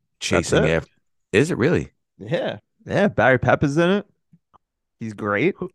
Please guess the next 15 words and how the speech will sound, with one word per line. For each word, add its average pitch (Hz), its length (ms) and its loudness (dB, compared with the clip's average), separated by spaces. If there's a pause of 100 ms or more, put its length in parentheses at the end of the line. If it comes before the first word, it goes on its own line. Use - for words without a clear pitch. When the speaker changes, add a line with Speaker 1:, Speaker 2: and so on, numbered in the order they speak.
Speaker 1:
from 98 160 -4
Saving 127 340 0
Private 131 220 4
Ryan? 160 280 0 (380)
Speaker 2:
Yeah, 113 440 0
that, 110 300 -4
the 240 100 -4
same. - 240 -4
Speaker 1:
That 110 160 4
Barry 147 260 2 (680)
Pepper 160 340 0 (280)
from 120 120 -6
Twenty-fifth 131 340 -2
Hour? 160 200 0 (640)
Speaker 2:
Yeah, 165 360 -4